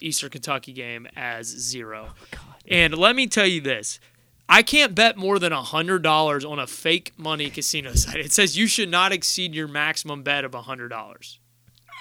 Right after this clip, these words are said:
Speaker 1: It's not real money. It won't let me bet anymore.
Speaker 2: Oh, my
Speaker 1: All right,
Speaker 2: God.
Speaker 1: let's let that wheel spin here.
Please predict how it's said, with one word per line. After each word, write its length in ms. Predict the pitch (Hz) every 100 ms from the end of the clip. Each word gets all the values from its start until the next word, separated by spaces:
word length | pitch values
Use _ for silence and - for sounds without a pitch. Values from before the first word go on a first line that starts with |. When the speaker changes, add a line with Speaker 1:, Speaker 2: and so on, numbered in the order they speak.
| 880 - -
Speaker 1:
It's 120 | 185
not 180 | 269 262
real 180 | 247 247
money. 300 | 240 220 120 -
It 280 | 349 190
won't 160 | 202 214
let 80 | 208
me 80 | 202
bet 140 | 202
anymore. 380 | 185 180 160 113
Speaker 2:
Oh, 220 | 151 135 131
my 160 | 123
Speaker 1:
All 0 |
right, 100 | 117
Speaker 2:
God. 280 | 151 139 127
Speaker 1:
let's 140 | 151 180
let 100 | 156
that 140 | 147
wheel 160 | 139 131
spin 260 | - 120
here. 220 | 117 110